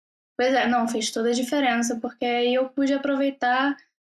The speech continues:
da melhor forma, sabe? Todas as possibilidades, porque, cara, lá eu tinha muita, tem muita gen-, professor bom, sabe? Muita gente querendo passar o conhecimento, então foi muito,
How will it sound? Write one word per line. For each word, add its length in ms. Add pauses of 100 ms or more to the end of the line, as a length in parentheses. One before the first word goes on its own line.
da 80
melhor 260
forma, 560
sabe? 340
Todas 200
as 80
possibilidades, 800
porque, 200
cara, 300
lá 360
eu 60
tinha 300
muita, 920 (260)
tem 120
muita 200
gen-, 200
professor 520
bom, 420
sabe? 300
Muita 240
gente 320
querendo 680 (100)
passar 280
o 40
conhecimento, 680
então 640
foi 160
muito, 380